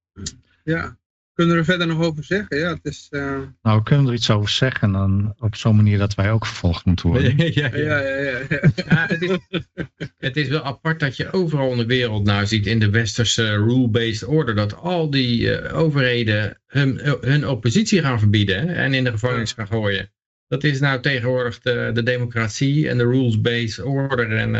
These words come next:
Speaker 3: eh, om de democratie te beschermen moet je de oppositie, eh, achter de tralies zetten.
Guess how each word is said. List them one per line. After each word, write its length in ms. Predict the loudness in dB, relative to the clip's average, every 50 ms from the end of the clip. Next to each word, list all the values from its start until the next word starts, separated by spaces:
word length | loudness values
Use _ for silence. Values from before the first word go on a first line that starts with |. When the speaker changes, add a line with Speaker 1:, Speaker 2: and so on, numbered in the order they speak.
| -2 -2
Speaker 3:
eh, 100 | -2 0
om 100 | 0 0
de 100 | 0 0
democratie 640 | 0 0 0 -2 -4 -4 -4 -6 -2 0 0 0 0
te 80 | 0
beschermen 500 | 0 -2 -2 0 0 0 0 0 0 -2
moet 140 | -2 -2 -2
je 100 | -2 0
de 160 | 0 0 0
oppositie, 720 | 0 -2 -4 -2 0 2 2 0 0 2 2 2 4 2 2
eh, 420 | 2 0 -2 -2 -4 -4 -2 -2
achter 240 | -4 -4 -4 -4 -4
de 80 | -2 -2
tralies 400 | -2 -2 0 0 -2 -2 -2 -2
zetten. 320 | -2 -4 -4 -6 -14 -20